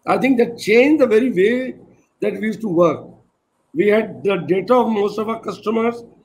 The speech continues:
as to at what stage their project would be, and how can we see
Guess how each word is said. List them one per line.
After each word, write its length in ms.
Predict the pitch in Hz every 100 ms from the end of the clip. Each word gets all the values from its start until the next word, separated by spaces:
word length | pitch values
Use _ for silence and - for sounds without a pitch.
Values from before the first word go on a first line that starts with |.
| _ _ -
as 160 | 185
to 80 | 226
at 80 | 190
what 240 | 165 226
stage 400 | - - 214 226
their 180 | 233 226
project 400 | 202 196 220 226
would 180 | 214 214
be, 300 | 233 240 - - _ _ - - -
and 260 | 101 - -
how 200 | 185 240
can 260 | - 277 277
we 140 | 262
see 580 | - - 262 202 202